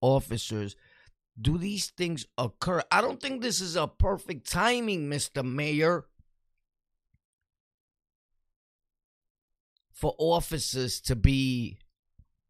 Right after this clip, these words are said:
conducting themselves off the grid. If I'm, is that, is that even fucking right? Like, off the grid? You know, they acting gritty, they acting grimy.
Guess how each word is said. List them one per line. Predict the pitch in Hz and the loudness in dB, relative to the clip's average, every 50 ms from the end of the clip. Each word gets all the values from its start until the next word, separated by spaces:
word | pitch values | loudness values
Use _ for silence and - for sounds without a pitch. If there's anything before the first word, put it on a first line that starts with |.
| _ _ - - _ _ _ _ _ _ | _ _ -20 -20 _ _ _ _ _ _
conducting | - 139 139 127 120 160 151 - - 147 139 131 | -2 -2 0 2 2 0 0 0 -2 -2 0 0
themselves | 120 127 120 117 110 - - 123 117 113 107 107 98 - - - _ _ _ _ _ _ _ _ _ _ _ _ _ _ _ _ _ _ _ _ - _ _ _ _ _ _ _ _ _ _ _ _ _ _ _ _ _ - | 0 0 0 0 -2 -2 -2 -2 -2 0 -2 -4 -4 -8 -12 -18 _ _ _ _ _ _ _ _ _ _ _ _ _ _ _ _ _ _ _ _ -20 _ _ _ _ _ _ _ _ _ _ _ _ _ _ _ _ _ -6
off | 110 123 - - - | -6 -6 -6 -6 -8
the | - | -10
grid. | 95 - - 110 113 127 147 202 - - - - _ _ _ | -10 -6 -6 -2 2 2 2 2 2 -2 -8 -16 _ _ _
If | - 208 220 | -8 -6 -4
I'm, | 214 214 233 208 - - - _ _ _ _ - - - - | -2 -2 -2 -2 -4 -6 -12 _ _ _ _ -20 -18 -6 -6
is | 139 127 - | -6 -4 -4
that, | 160 170 - - _ _ _ - _ _ _ | -6 -6 -6 -8 _ _ _ -20 _ _ _
is | - 120 113 - | -8 -8 -6 -2
that | 151 160 240 | -2 -2 -2
even | 349 349 392 302 | -2 -2 -2 -4
fucking | 147 - - - 139 143 - - 117 107 95 | -4 -6 -6 -8 -10 -8 -6 -6 -4 -4 -2
right? | 92 95 104 139 196 - _ | -2 -4 -4 -4 -6 -8 _
Like, | 107 107 92 - - _ | -6 -6 -6 -6 -10 _
off | - 110 104 - - | -8 -8 -6 -6 -6
the | - 85 | -8 -8
grid? | - - - 113 113 120 131 190 - - - _ _ _ _ _ _ _ _ _ _ _ _ _ _ _ _ - - - - _ | -8 -6 -2 2 6 6 6 6 4 -2 -10 _ _ _ _ _ _ _ _ _ _ _ _ _ _ _ _ -20 -20 -20 -12 _
You | 226 233 | 0 4
know, | 240 233 | 4 6
they | 220 214 208 | 6 6 6
acting | 185 202 214 180 - - 185 185 156 | 6 6 4 4 2 -2 -4 -4 -2
gritty, | 123 147 165 170 170 165 165 | -4 -2 -2 0 0 0 -2
they | 160 156 | -2 -2
acting | - 131 135 - - 151 151 135 | -2 -4 -4 -4 -6 -6 -6 -6
grimy. | 107 - 120 123 127 139 135 131 135 139 131 - | -6 -4 -2 -2 -2 -2 -2 -4 -6 -6 -6 -8